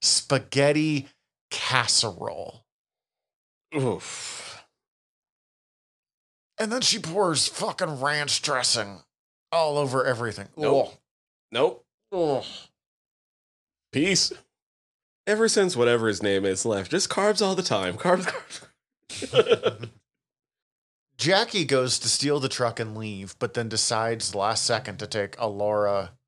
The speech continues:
Speaker 1: with her. And that, this is really where I stopped thinking of Jackie as an antagonist in any way, shape, or form, and explains why Alora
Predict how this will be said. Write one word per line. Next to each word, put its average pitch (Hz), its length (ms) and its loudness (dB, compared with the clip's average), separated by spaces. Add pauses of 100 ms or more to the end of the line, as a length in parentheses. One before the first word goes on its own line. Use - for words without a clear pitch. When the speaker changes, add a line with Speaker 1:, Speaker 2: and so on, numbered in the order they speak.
(960)
Speaker 1:
with 127 300 0
her. 95 400 -6 (360)
And 131 160 0
that, 165 300 2
this 208 200 4
is 180 160 2
really 147 320 2
where 120 220 4
I 120 80 6
stopped 117 380 0
thinking 117 380 -4
of 104 120 -6
Jackie 110 480 -2
as 101 180 0
an 104 100 -10
antagonist 107 840 -4
in 98 140 -6
any 101 180 -8
way, 101 140 -4
shape, 104 280 -6
or 104 60 -6
form, 117 440 -4 (380)
and 120 140 -2
explains 143 640 0
why 110 340 2
Alora 117 540 4